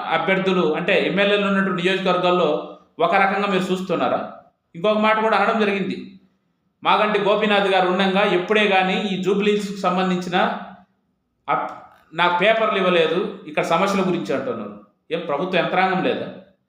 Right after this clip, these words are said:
ప్రతి కాన్స్టిట్యుయెన్సీలో సమస్యలు ఉంటాయి కదా, అది కూడా ఉండేది హైదరాబాద్లో కదా. ఇవన్నీ కూడా క్రోడీకరించుకుంటే ఖచ్చితంగా ఇక్కడ రాజకీయాలు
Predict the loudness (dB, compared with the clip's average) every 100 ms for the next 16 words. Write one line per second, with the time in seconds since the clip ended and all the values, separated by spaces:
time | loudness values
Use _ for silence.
0 | _ _ -14 -12 -2 0 2 2 0 0
1 | 0 2 0 -2 0 0 2 0 -2 -6
2 | -6 0 2 2 2 2 2 2 2 4
3 | 2 2 0 0 -2 -6 -14 -20 _ _
4 | _ _ _ -20 -20 _ _ -10 -4 0
5 | 2 2 4 2 4 4 4 4 2 0
6 | -4 -6 0 0 0 0 -2 -2 -2 -2
7 | 0 0 0 2 2 2 -2 0 2 2
8 | -2 -6